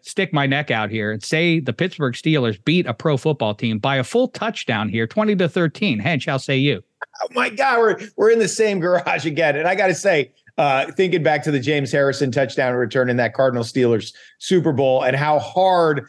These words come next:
Speaker 2: Larry Fitzgerald was working to
Speaker 1: Right.
Speaker 2: prevent it. Um, watch Garrett Wilson on the, uh, on the Dolphins, uh, Hail Mary interception return. He's at the top of the screen, not quite putting in the Larry Fitzgerald effort,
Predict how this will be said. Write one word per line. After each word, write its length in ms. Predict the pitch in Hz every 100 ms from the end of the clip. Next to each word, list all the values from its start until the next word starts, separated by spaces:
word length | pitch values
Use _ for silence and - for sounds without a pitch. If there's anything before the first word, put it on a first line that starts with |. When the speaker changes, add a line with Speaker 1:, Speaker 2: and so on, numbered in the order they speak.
| _
Speaker 2:
Larry 380 | - 147 160 160
Fitzgerald 680 | - 117 - 147 143 139 123
was 160 | 127 113
working 460 | 127 143 143 135
to 120 | 117
Speaker 1:
Right. 340 | 127 143 175 139 - _
Speaker 2:
prevent 240 | 220 123 127
it. 180 | - _ _
Um, 380 | 147 143 127 117 - _ _ _ _ _ _
watch 400 | 208 302 320 -
Garrett 340 | 269 247 196
Wilson 480 | 180 170 170 - 143
on 160 | 135 135
the, 200 | 135 135
uh, 200 | 127 131
on 160 | 151
the 80 | 143
Dolphins, 760 | 123 151 151 143 165 143 131 107
uh, 280 | 123 127 127
Hail 260 | 139 151
Mary 420 | 147 139 143 139
interception 600 | 135 131 120 151 - 156
return. 560 | 131 123 147 143 131 113 - -
He's 200 | 196 202
at 120 | 240
the 80 | 190
top 400 | - 208 190 196
of 140 | 147
the 60 | 147
screen, 640 | - 180 170 156 131 127 _ -
not 520 | 170 208 233 226 - -
quite 440 | 214 214 208 208
putting 360 | - 214 190 185
in 220 | 180 170
the 80 | 160
Larry 340 | 165 165 170
Fitzgerald 800 | 170 170 117 131 143 160 160 139
effort, 540 | 170 160 120 160 143